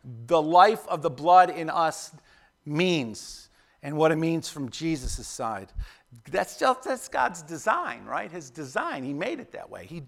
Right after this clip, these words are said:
created it that way. And we discovered also that there's redemption happens in the blood. That because of what Jesus did, we're forgiven. That forgiveness is yours and mine.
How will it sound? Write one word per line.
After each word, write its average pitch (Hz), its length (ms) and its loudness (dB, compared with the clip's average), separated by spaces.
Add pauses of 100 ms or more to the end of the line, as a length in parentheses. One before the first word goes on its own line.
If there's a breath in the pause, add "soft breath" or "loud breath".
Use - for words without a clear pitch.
(160)
created 269 460 -6
it - 160 -14
that - 200 -18
way. - 120 -20 (840 soft breath)
And 180 120 -4
we 226 100 2
discovered 226 800 4
also 196 520 8
that 165 460 4 (440 soft breath)
there's 170 400 2
redemption 190 840 6
happens 143 640 -2
in 147 100 -6
the 135 80 -2
blood. 113 360 -4 (340 soft breath)
That 160 280 0
because 214 520 4
of 214 100 2
what 208 180 6
Jesus 180 480 -6
did, 185 240 2
we're 202 300 -4
forgiven. 202 680 -2
That - 200 -6
forgiveness 220 680 -6
is 160 180 -16
yours 214 400 0
and 165 120 -12
mine. 196 420 -2